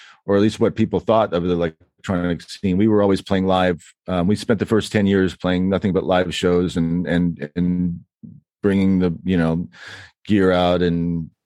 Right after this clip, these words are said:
big production and having singers, and, um, had Swamp out a couple times. And, um, there's always been that element within, within, you know, our style that, that, that leans heavily towards,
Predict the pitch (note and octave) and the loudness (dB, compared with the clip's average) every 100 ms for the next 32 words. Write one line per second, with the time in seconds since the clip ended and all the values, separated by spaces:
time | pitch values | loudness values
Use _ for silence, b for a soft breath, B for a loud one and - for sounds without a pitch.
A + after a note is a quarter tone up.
0 | _ _ G#2 D2+ G2+ F2+ F2 - G2 F#2 | _ _ -2 0 0 2 0 0 0 2
1 | E2+ E2+ E2 D2+ F2+ F2+ F2 F#2+ F#2 F2+ | 2 0 -2 0 0 0 -2 -2 0 0
2 | F2+ D#2+ F2 F2 F2 - F2+ E2+ E2+ - | 0 0 0 0 0 -2 -2 0 -2 -6
3 | B B - G#2+ F2+ G#2+ G#2 G2+ G#2 F#2+ | B B -2 -2 0 0 0 2 0 0
4 | A2+ G2 F#2 F#2+ F#2 G2 F#2+ E2+ F2 E2+ | -2 -4 -2 0 0 0 -2 -2 -2 0
5 | E2 E2 E2+ - - C#3 C3+ D#3+ D#3 A#2+ | 0 0 -6 -12 -6 0 2 4 2 2
6 | C3 A#2+ G#2 A#2+ A2 G2+ G#2+ G#2 - G#2+ | 2 4 4 4 2 0 0 -2 0 2
7 | G#2 G#2 G#2 G#2 A2+ G#2 G2 G2+ F2+ G#2+ | 2 0 -2 -2 0 0 0 -2 -6 -4
8 | G2 F2+ F2+ E2+ _ - F#2+ F#2+ - F#2+ | -2 0 -2 -6 _ -4 -2 0 0 2
9 | F#2+ F#2 F#2 F2+ - F#2 F2 - _ _ | 2 2 2 0 -2 -2 -2 -6 _ _
10 | - F#2+ F#2 - - G#2 A2 G#2+ G2 - | -2 0 0 -2 -4 0 4 2 0 0
11 | A2 G2+ G2+ E2+ G2 F#2 E2 D2+ | 0 2 0 0 -2 -2 -4 -10